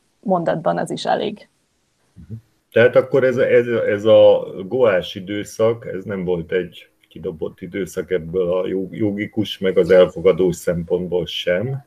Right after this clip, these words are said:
Speaker 1: Abszolút nem.
Speaker 2: Hanem, hanem inkább azt lehet mondani, hogy a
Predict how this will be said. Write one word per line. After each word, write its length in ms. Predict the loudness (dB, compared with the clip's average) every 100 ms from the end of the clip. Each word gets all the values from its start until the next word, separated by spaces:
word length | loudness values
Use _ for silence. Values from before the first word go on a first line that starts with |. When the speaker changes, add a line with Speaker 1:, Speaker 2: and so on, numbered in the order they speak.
| _
Speaker 1:
Abszolút 560 | -2 -2 -4 -10 -10 -8
nem. 340 | -8 -8 -12 _ _ _ _ -14 -12
Speaker 2:
Hanem, 400 | -6 -2 -2 -2
hanem 320 | -2 2 4
inkább 340 | 2 2 4 4
azt 200 | 4 4
lehet 240 | 4 4
mondani, 440 | 2 0 2 0 0
hogy 220 | 0 2
a 320 | 2 2 -2